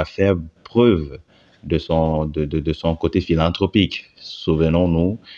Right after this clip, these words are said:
euh, qu'il y a de plus en plus le concept de philanthrocapitalisme, euh, bien sûr, qui s'est développé, qui s'est voulu être une doctrine altruiste, euh, et donc,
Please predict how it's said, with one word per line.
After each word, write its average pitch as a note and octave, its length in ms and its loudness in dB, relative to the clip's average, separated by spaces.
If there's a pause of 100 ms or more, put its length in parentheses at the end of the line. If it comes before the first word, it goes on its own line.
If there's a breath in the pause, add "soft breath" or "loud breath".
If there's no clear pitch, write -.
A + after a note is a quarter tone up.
(360 loud breath)
euh, - 540 -2
qu'il E2 140 0
y - 20 2
a E2+ 80 2
de E2+ 120 0
plus E2+ 220 0
en D2+ 160 0
plus - 460 -2
le D2 180 -8
concept D#2 540 -4
de D2+ 100 -2
philanthrocapitalisme, - 1160 -6
euh, C#2 400 -10
bien D2+ 240 -8
sûr, E2 300 -4
qui D#2 300 -4
s'est C#2 180 -8
développé, C#2 840 -6 (300 loud breath)
qui F#2+ 100 -2
s'est E2+ 120 0
voulu D#2 380 4
être D#2 260 -2
une D2+ 180 -2
doctrine D2 360 -4
altruiste, D2 720 -6 (640 soft breath)
euh, - 540 -4 (920)
et F2+ 120 2
donc, F#2+ 340 2